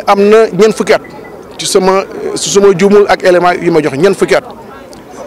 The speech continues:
Ñu defaraat ko ba mu yanjaat, mel na bees tàq. État bi jël un milliard dugal ci. Jëkk kon defar aussi le pont, le pont Faidherbe, def ci lu toll ni six cent cinquante millions de francs C F A.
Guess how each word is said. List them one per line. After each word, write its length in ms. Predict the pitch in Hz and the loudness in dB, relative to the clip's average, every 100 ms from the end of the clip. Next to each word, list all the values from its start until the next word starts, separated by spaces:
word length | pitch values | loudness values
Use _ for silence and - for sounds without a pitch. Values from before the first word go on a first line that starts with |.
| - - | -18 -8
Ñu 80 | 160 | -2
defaraat 340 | 208 202 226 220 | 0 2 2 2
ko 100 | 202 | 2
ba 100 | 220 | 4
mu 100 | 220 | 4
yanjaat, 360 | 220 202 175 | 4 2 2
mel 220 | 156 185 202 | 2 2 4
na 80 | 202 | 4
bees 240 | 190 170 - | 2 0 0
tàq. 260 | 226 - - - - - - - - - - | -2 -2 -12 -14 -18 -20 -20 -20 -20 -20 -2
État 300 | 202 214 214 | 0 2 0
bi 140 | 214 175 | 0 0
jël 160 | 202 202 - | 0 -2 0
un 180 | 262 277 | 2 4
milliard 400 | 254 247 233 233 247 160 | 4 4 4 4 0 -2
dugal 220 | 220 190 | 0 0
ci. 140 | - 123 98 - - - - - - - - - - - | -4 -8 -10 -14 -16 -18 -20 -20 -20 -20 -20 -20 -18 -6
Jëkk 220 | 160 220 - | -4 -2 2
kon 180 | 277 247 | 2 2
defar 220 | 247 247 | 2 2
aussi 420 | 226 220 240 233 214 | 2 0 0 -4 -4
le 120 | 185 | -2
pont, 380 | 190 196 208 208 - - | 0 2 2 0 -6 -6
le 100 | 170 | -4
pont 200 | 165 147 | 0 0
Faidherbe, 420 | - 165 151 135 131 - - - | 0 0 -2 -4 -14 -18 -18 -4
def 120 | 170 151 | -2 0
ci 80 | |
lu 100 | 175 | 0
toll 140 | 180 185 | 2 2
ni 140 | 180 | 0
six 340 | 170 - 214 202 | -2 -4 -2 0
cent 280 | 202 202 - | 0 -2 -6
cinquante 640 | - 196 180 175 175 - - 151 | -6 -4 0 0 -2 -6 -14 -2
millions 360 | 156 156 160 | 0 2 0
de 120 | 143 139 | -2 -2
francs 280 | 156 151 156 - - | -2 -2 -6 -14 -10
C 140 | - 147 | -4 -4
F 80 | |
A. 100 | 131 | -4